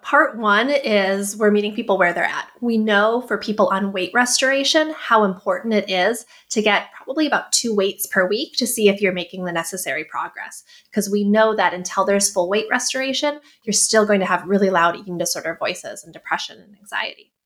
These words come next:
And there's different ways to go about it. So sometimes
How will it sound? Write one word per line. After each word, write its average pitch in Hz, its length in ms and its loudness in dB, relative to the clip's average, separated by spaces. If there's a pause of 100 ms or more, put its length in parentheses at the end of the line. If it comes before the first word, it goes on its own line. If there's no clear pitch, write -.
(840)
And 254 640 2 (440)
there's 214 180 6
different 220 260 0
ways 190 200 0
to - 100 -4
go 170 120 4
about 156 320 0
it. - 180 -12
So 196 240 4
sometimes 220 920 0